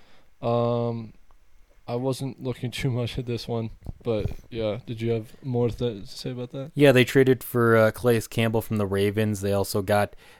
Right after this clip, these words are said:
Speaker 2: uh, David Onyemata, I believe, from the Saints, I wanna say. Campbell's getting up there in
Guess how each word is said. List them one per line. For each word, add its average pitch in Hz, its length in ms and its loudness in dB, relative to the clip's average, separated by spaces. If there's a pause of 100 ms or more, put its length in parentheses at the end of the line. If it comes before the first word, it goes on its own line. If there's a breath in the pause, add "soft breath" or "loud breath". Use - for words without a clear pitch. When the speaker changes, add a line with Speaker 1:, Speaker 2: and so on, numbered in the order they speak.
Speaker 2:
uh, 98 140 -4
David 104 420 0
Onyemata, 101 680 0
I 101 80 -6
believe, 104 460 -4
from 123 180 -2
the 98 140 -4
Saints, - 540 -2
I 110 80 2
wanna 98 180 -2
say. 98 340 -2 (320 loud breath)
Campbell's 175 300 4
getting 151 180 4
up 127 140 0
there 127 180 4
in 107 100 0